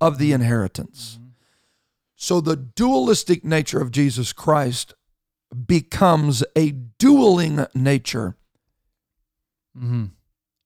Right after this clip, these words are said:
Speaker 1: in you and I as the Son of God. What do you mean by a dueling nature? That turmoil, that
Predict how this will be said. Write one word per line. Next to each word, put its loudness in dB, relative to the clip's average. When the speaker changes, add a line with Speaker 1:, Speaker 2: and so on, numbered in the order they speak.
Speaker 1:
in 2
you 4
and 0
I 2
as -2
the -8
Son -8
of -16
God. -14
What 0
do 2
you 0
mean 0
by 4
a 2
dueling 2
nature? -4
That -8
turmoil, -6
that -12